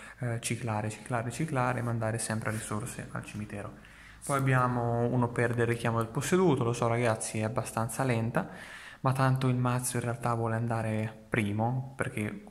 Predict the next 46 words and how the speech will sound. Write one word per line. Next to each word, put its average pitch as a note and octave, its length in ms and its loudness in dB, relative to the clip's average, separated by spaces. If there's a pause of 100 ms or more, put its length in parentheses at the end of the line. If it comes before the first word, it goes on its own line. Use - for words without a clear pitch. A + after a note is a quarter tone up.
(120)
abbiamo A#2 300 -2
anche A2+ 220 -2
abbastanza A2 560 -6
carte, G#2+ 400 -8 (400)
eh, A2 240 -4
trappola. A2+ 640 0 (640)
Se - 60 -10
andiamo B2+ 240 4
secondo D3 420 2
non B2 280 2
è C3 140 0
che, B2+ 300 -2 (460)
eh, B2 180 0
ci - 140 -2
dispiace, B2 540 2
eh, A2 40 2
per A2 200 -4
carità, A#2 360 2
però B2 340 0 (300)
primo C3 320 6
lo A2+ 100 6
preferiremmo. G#2 600 -2 (580)
Eh, C3+ 560 4
però C3+ 200 8
ecco, B2 360 2
fulli-, C3 380 2
ehm, B2 580 2
il B2 260 2
Richiamo B2+ 300 4
del B2 80 4
Posseduto B2 640 4
ci A#2+ 120 -2
permette A2+ 340 -2
di A#2 80 -2
evocare A2+ 300 0
special G#2+ 420 -4
dal A#2 180 -4
cimitero, G#2 640 -4
è C3 140 -4
quello A2 280 0
che G#2+ 60 -4
in G#2+ 100 -4
realtà G#2+ 340 -4
noi G#2+ 160 -4
vogliamo G#2+ 320 -4
fare G#2 340 -6